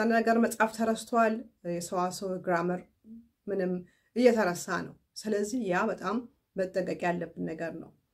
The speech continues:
ሂሳብ ነክ ነገር ደግሞ ስናይ አሁን እነዚህ መሰረታዊ የሆኑ ክህሎቶች የምንላቸው ማንበብ፣ መጻፍ፣ ሂሳብ፣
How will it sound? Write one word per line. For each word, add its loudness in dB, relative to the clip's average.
ሂሳብ 2
ነክ -2
ነገር -2
ደግሞ -6
ስናይ -2
አሁን 0
እነዚህ 2
መሰረታዊ 0
የሆኑ -2
ክህሎቶች -4
የምንላቸው -2
ማንበብ፣ 0
መጻፍ፣ -4
ሂሳብ፣ 0